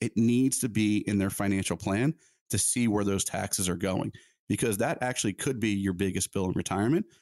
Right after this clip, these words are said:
So you need to make sure that you have some tax diversification within your retirement savings.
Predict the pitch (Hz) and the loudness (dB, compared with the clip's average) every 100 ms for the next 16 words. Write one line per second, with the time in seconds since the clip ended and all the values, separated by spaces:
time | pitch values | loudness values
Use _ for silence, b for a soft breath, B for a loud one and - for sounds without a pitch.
0 | b - - 107 107 113 143 139 120 113 | b -10 0 2 4 4 4 4 2 2
1 | - 110 104 87 101 101 92 92 - 101 | 0 0 0 0 0 -2 -2 -2 -2 -4
2 | - 98 101 98 - 92 98 98 127 147 | -2 -2 -2 -2 -4 -4 -2 0 0 0
3 | B B B - 104 104 104 101 92 95 | B B B -4 -4 -2 -2 0 2 0
4 | - 92 95 92 - - 90 85 - - | -2 -2 0 0 -2 -2 -2 -2 -4 -10